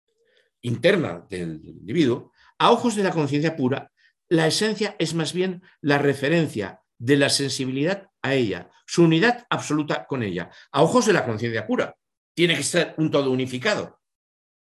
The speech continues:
Pero frente a esta contraposición, mi yo y mis pu-, mi yo imperativo y mi, y mi, mis pulsiones, a ojos de la conciencia pura, la esencia es más bien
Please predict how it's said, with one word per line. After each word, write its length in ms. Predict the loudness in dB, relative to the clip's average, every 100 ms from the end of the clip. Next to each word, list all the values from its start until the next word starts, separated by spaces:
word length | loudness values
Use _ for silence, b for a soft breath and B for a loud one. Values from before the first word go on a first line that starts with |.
| _ _ b b b b b _ _ _ _ _ 2
Pero 220 | 2 2
frente 500 | -2 -2 -2 -4 -4
a 80 | -6
esta 180 | -4 -4
contraposición, 880 | -4 -6 -8 -8 -4 -4 -4 -8 _ _ _ _ _ _ -20 -18
mi 220 | -10 -4
yo 420 | 2 2 2 -4 -8
y 100 | -6
mis 380 | -4 -4 -8 -10
pu-, 220 | -10 -12 b
mi 160 | -6 -2
yo 120 | 0 0 -2
imperativo 600 | 0 0 0 0 0 0
y 60 |
mi, 360 | -4 -8 -10 -14 b _ -10
y 120 | -8
mi, 1040 | -4 -4 -4 -6 -10 -10 -10 -12 -14 -16 _ _ _
mis 160 | -14 -12
pulsiones, 680 | -10 -4 -2 0 -2 -8 _ b b
a 140 | 0
ojos 200 | 0 0
de 80 | -2
la 120 | -2
conciencia 480 | -4 -6 -6 -2 -4
pura, 360 | -2 -2 -4 -8 _ _ _ _ _ _ _ _ _ _ -6
la 120 | -2
esencia 520 | 0 2 0 0 -4 -4
es 140 | -6
más 180 | -4 -4
bien 280 | -2 -4